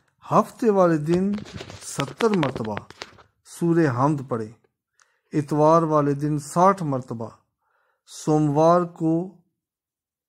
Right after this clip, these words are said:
पचास मरतबा। इस तरह हर रोज़ दस मरतबा कम करते आएं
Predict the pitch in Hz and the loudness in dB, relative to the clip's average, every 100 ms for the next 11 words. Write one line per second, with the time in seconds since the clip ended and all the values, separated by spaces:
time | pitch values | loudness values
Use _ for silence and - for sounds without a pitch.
0 | 175 156 180 170 165 131 120 - 123 139 | -4 0 2 2 0 -6 -6 -10 -14 -16
1 | - _ _ _ _ 262 - 254 220 143 | -20 _ _ _ _ -6 -2 2 2 4
2 | 160 208 214 202 208 220 196 165 160 165 | 4 4 2 2 2 0 0 -4 -4 -2
3 | 160 156 170 175 170 160 196 170 165 | -2 0 -2 -2 -4 -4 -2 -2 -4